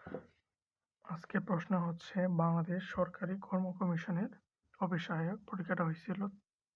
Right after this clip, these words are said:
তিন জানুয়ারি, মার্চ, তিনই, আহ, দুই মার্চ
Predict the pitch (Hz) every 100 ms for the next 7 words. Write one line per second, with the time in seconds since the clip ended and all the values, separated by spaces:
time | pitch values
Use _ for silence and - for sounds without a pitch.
0 | _ _ _ _ _ _ _ _ _ -
1 | - - - - - - _ _ _ _
2 | _ _ - 214 196 196 220 - - 180
3 | 170 170 214 175 165 165 - _ - 202
4 | 196 196 254 175 165 160 147 175 175 160
5 | 170